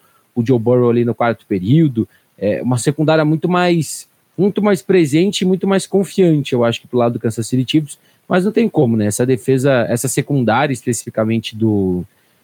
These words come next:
do Philadelphia Eagles, ela tem individualmente muitos jogadores talentosos, né? E, e aí você acaba tendo um conjunto muito bom.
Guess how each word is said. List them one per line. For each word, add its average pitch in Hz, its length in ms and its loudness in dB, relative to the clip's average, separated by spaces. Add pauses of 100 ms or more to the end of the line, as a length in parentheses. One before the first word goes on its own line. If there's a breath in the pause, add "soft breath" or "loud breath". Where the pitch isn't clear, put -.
(220)
do 104 120 -2
Philadelphia 123 580 2
Eagles, 139 240 2
ela 135 260 2
tem 135 400 -2 (240)
individualmente 165 1120 2 (100)
muitos 180 380 2
jogadores 160 420 2
talentosos, 147 1000 -2
né? 117 340 0
E, 104 400 -2
e 120 80 2
aí 123 140 2
você 135 240 -2
acaba 127 240 -2
tendo 135 180 -2
um 139 80 -2
conjunto 135 480 -2
muito 135 240 -4
bom. 117 240 -4